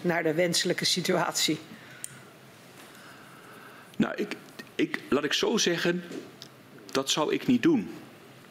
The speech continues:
Speaker 2: Want dan kom je weer op hetzelfde uit, eh, van, eh,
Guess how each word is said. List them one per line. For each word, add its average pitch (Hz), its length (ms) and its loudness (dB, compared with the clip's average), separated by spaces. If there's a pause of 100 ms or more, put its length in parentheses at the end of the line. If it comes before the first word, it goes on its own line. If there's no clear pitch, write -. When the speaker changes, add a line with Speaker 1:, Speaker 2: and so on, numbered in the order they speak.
(160)
Speaker 2:
Want 117 240 0
dan 113 160 0
kom 127 200 4
je 113 60 6
weer 120 100 8
op 104 60 -2
hetzelfde 123 480 2
uit, 131 440 -2
eh, 110 100 0
van, 98 340 2
eh, 104 100 2